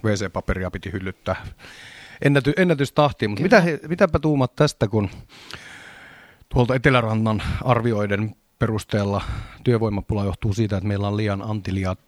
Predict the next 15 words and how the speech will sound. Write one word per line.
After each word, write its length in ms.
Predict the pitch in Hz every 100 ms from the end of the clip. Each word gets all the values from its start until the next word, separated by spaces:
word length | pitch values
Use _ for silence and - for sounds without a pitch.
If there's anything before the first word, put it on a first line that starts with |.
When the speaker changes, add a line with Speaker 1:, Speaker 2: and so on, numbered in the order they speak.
| - - - -
Speaker 1:
työttömyysturva-, 920 | 113 - 98 92 - 98 92 87 - -
ansiosidonnaiset, 1040 | 113 101 104 95 95 95 90 80 95 90
niin 180 | 95 92 - - - -
onko 200 | - 156
tosiaan 400 | 147 127 127 113
niin, 200 | 113 107
että 220 | 98 -
siellä 300 | 95 110 101
vaan, 280 | 98 101 95 - -
siellä 280 | - 131 123
vaan 240 | 120 113 -
sohvalla 420 | - 135 123 104
maataan 520 | 110 110 104 104 92 - -
ruhtinaallisella 720 | 127 127 131 107 101 101 101
ansiosidonnaisella, 1080 | 117 110 104 98 95 98 92 95 98 92